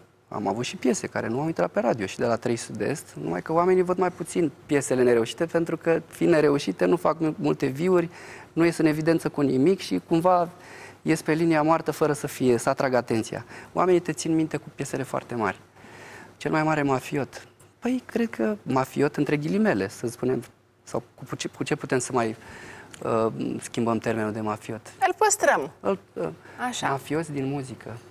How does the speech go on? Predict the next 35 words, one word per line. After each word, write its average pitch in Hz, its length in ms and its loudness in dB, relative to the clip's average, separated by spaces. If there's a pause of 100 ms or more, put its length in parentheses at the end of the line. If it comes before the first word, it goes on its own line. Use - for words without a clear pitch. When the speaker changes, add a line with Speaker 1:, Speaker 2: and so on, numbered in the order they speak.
(760)
Speaker 1:
Bine, 165 160 -8
mafiot, 131 500 -8 (1040)
cred 135 160 -8
că - 80 -6
e - 60 -8
mult 127 160 0
spus - 280 -10
mafiot, 123 400 -10
dar 294 240 -2
eram 208 280 0
un, 277 160 0 (220)
eram, 175 260 -2 (1200)
cum 151 140 0
ai 139 100 2
spus 147 180 -4
și - 100 -6
tu, 151 120 -2
în 143 60 2
perioada 135 440 -2
aia, 156 320 -2 (120)
cam 143 200 -2
noi 165 220 4
trei 139 260 0
eram 101 400 2 (640)
cei 131 140 2
care 123 220 2
dădeam 120 340 2
tonul 107 320 0
în 101 80 -2
muzică. 107 720 -6
Eu, 131 200 -2
Marius 131 320 -2
și - 100 -14
cu 123 320 -6 (420)
Costi. - 320 -6